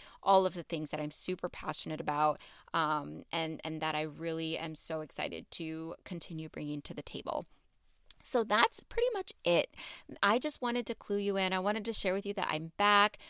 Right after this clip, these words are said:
let you know that, uh, I am here. We are here. The co-, the podcast is gonna continue.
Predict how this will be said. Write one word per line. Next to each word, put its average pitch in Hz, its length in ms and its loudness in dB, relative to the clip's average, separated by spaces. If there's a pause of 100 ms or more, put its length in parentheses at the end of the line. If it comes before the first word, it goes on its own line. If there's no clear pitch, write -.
(140)
let 202 140 6
you 185 180 -2
know 180 320 2
that, 165 320 -2
uh, 160 260 -2 (120)
I 214 120 2
am 226 200 2
here. 202 640 6 (240)
We 214 180 0
are 202 140 6
here. 185 640 2 (220)
The 190 60 -8
co-, 196 320 2
the 196 100 2
podcast 214 440 0
is 202 100 -10
gonna 202 200 0
continue. 170 840 -4